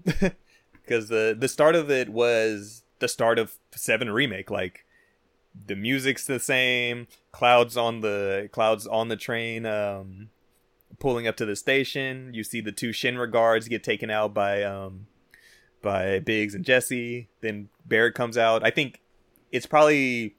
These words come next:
my phone wasn't as good, isn't as good as it probably could be. 'Cause, like, as the cutscenes are going on, like, it's the opening cutscene of the,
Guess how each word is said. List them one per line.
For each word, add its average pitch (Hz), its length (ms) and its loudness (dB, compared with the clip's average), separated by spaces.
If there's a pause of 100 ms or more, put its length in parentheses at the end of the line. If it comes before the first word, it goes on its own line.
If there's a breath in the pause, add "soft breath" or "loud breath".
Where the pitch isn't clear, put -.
(380 soft breath)
my 110 220 0
phone 139 460 -2
wasn't 127 320 0
as 107 180 -6
good, 113 300 -8
isn't 120 240 -4
as 104 160 -4
good 110 180 -4
as 104 120 -8
it - 100 -14
probably 101 360 -4 (240)
could 160 300 -4
be. 226 320 -8 (100)
'Cause, 139 160 0
like, 120 180 4
as 131 180 4
the 123 80 -8
cutscenes 131 380 -2
are 110 60 -8
going 107 260 -4
on, 98 360 -6 (240 soft breath)
like, - 180 2
it's 175 140 2
the 147 220 0
opening 131 420 0
cutscene 110 420 2
of 107 180 -2
the, 95 340 -4